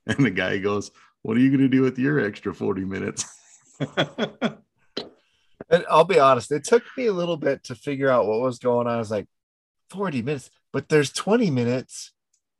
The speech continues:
Speaker 2: per round, but there's four ra-, oh."
Speaker 1: Oh, <laughs> yeah.
Speaker 2: <laughs> He doesn't make the cut.
Speaker 1: <laughs>
Speaker 2: And so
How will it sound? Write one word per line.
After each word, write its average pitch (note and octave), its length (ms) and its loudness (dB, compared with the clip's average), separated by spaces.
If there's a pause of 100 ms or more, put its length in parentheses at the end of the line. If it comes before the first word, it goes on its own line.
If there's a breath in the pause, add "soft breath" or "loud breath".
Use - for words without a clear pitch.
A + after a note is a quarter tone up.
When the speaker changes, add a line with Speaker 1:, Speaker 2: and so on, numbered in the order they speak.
(200)
Speaker 2:
per D3+ 240 6
round, C3 640 2 (340)
but D#3+ 120 0
there's D#3+ 180 0
four F#3+ 320 0
ra-, F#3 120 2 (280)
oh." A#2 960 8
Speaker 1:
Oh, - 220 0
<laughs> - 80 -14
yeah. G2+ 720 0
Speaker 2:
<laughs> - 100 -10
He D3+ 160 6
doesn't C#3 380 8
make C3 320 2
the B2+ 120 -4
cut. C3+ 580 2 (200)
Speaker 1:
<laughs> C3 460 -2 (160)
Speaker 2:
And C3 200 -4
so A#2 720 0